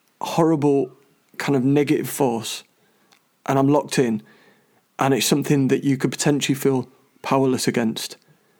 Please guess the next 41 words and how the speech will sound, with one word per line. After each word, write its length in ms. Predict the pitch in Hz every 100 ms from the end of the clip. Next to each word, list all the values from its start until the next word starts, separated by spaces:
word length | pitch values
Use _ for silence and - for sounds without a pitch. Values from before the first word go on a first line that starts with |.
| _ _ _ _
But 300 | - 143 - - _ _ _ _ -
I'm 120 | 143
not 180 | 147 -
powerless. 540 | 131 123 120 - - - _ _ _ _ -
We 160 | 143
aren't 260 | 139 143 117
powerless, 540 | 123 120 113 113 - - _ _ -
and 140 | 127 131
that's 140 | 135
kind 180 | 143 135
of 80 | 120
the 80 |
point 320 | - 131 123 -
as 100 | 120
well. 300 | 117 107 - - - - _ _ _ _ _ _
There 160 | - 151
are 60 | 151
people 320 | 180 170 170
that 80 | 143
have 80 | 131
messaged 320 | 147 135 135
me 160 | 135 120
from 180 | 113 -
all 240 | 160 151 147
over 180 | 139
the 80 | 139
world, 360 | 131 127 120 - -
have 80 | 123
been 160 | 131
really 220 | 139 127 123
flattered, 460 | 131 113 110 - - -
and, 280 | - 120 127
and 160 | - 127
it's 160 | 117
l-, 80 | 143
so 260 | 131 - 135
lovely 300 | 139 120 123
to 180 | 123 110
get 200 | 135 -
your 100 | 127
messages 480 | 120 - 117 107